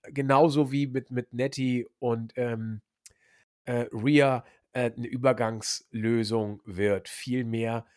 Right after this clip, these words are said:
kann's nicht sein. Und jetzt, äh, WrestleMania, das Match wieder aus dem Köcher zu holen.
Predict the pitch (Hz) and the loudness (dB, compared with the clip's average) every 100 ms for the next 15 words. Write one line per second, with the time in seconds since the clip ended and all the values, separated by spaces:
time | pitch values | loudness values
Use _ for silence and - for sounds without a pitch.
0 | _ _ - 131 131 120 - 120 113 - | _ _ -4 0 0 -2 -6 -6 -6 -2
1 | 113 117 123 110 - 113 117 120 127 - | 0 2 0 -2 -4 -4 -4 -6 -10 -6
2 | 135 135 - - - 127 135 - 123 131 | -6 -6 -14 -16 -6 -2 -2 -2 -4 -2
3 | 139 151 147 147 135 - _ _ _ _ | -2 0 2 0 -4 -12 _ _ _ _
4 | _ - 135 147 147 - - 113 165 139 | _ -4 -4 0 -2 -4 -6 0 2 2
5 | 135 139 147 147 147 - 120 127 165 170 | -2 -4 -4 -2 -2 -2 -2 2 4 2